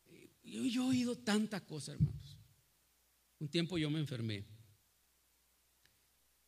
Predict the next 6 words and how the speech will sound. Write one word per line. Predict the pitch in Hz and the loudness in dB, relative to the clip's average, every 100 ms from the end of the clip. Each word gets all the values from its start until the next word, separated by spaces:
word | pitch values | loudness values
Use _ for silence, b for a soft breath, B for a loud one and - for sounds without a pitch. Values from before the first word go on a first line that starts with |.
| _ | _
y | 147 135 131 131 - - - _ | -4 -2 -2 -4 -8 -18 -20 _
me | 147 | -4
hicieron | 147 185 240 226 | 0 0 0 0
un | 214 | 2
cierto | 196 190 170 | 2 0 -2
estudio, | 160 - 165 139 107 | -4 -2 -2 -2 -4